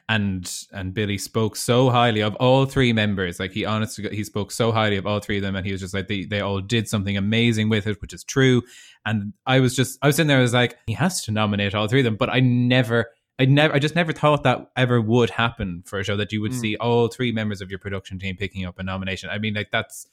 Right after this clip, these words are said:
Speaker 1: that's huge. Like, it, you, you would see, like, you know, in some instances, you know,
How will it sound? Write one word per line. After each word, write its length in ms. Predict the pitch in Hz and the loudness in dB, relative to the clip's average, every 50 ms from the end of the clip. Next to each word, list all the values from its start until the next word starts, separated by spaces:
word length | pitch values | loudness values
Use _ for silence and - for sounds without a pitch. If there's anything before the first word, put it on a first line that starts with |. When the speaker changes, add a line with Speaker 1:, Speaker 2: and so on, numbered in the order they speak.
| _ _ _ _ _ _ | _ _ _ _ _ _
Speaker 1:
that's 300 | - 127 139 139 139 - | -2 0 0 0 -2 -8
huge. 380 | - - 110 98 90 90 90 95 | -6 -4 -4 -4 -4 -4 -4 -4
Like, 160 | 107 104 101 | -2 -2 0
it, 100 | 117 117 | -2 -2
you, 260 | 117 120 120 123 123 120 127 | -2 -2 -2 0 0 0 2
you 180 | 139 139 139 | 2 2 2
would 160 | 147 151 135 | 2 0 -2
see, 400 | - - 175 175 165 156 131 123 | -2 0 2 2 4 4 4 4
like, 200 | 117 117 107 - | 2 2 0 0
you 40 | 117 | 0
know, 200 | 107 107 101 101 | 0 0 0 0
in 80 | 101 95 | -2 -4
some 260 | - 107 98 104 92 - - | -4 -4 -6 -6 -6 -8 -10
instances, 580 | 110 98 92 - 107 90 - 98 92 - - | -12 -12 -10 -10 -12 -10 -8 -8 -10 -8 -8
you 60 | 104 | -10
know, 180 | 98 92 87 85 | -8 -8 -10 -12